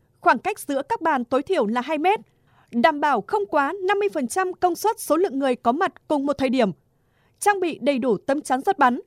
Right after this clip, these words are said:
quản lý danh sách khách hàng, sử dụng mã Q R code hoặc sổ theo dõi thông tin khách hàng và thực hiện đầy đủ các yêu cầu về phòng chống dịch. Khuyến khích các cơ sở kinh doanh dịch vụ ăn uống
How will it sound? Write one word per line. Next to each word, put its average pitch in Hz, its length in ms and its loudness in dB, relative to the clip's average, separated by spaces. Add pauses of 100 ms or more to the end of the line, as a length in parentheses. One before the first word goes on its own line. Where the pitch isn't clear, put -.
(380)
quản 302 180 4
lý 262 140 -2
danh 359 180 -2
sách 427 200 -6
khách 466 180 -8
hàng, 277 280 -6 (340)
sử 330 180 0
dụng 233 320 -2
mã 269 140 0 (100)
Q 370 140 4
R 294 180 2
code 381 220 4 (300)
hoặc 311 180 -2
sổ 277 240 4
theo 381 200 -2
dõi 381 340 -4
thông 339 140 -4
tin 330 160 -4
khách 427 180 -8
hàng 269 260 -6 (400)
và 320 220 0
thực 339 180 -6
hiện 254 240 -4
đầy 285 140 2
đủ 277 200 2
các 403 220 -2
yêu 370 120 2
cầu 262 400 2
về 269 180 2
phòng 277 260 0
chống 254 160 0
dịch. 277 220 -2 (580)
Khuyến 320 220 -2
khích 453 240 -2
các 453 140 -2
cơ 403 100 0
sở 277 240 2
kinh 370 220 -2
doanh 359 200 -2
dịch - 220 -8
vụ 285 80 -2
ăn 370 140 -2
uống 285 280 0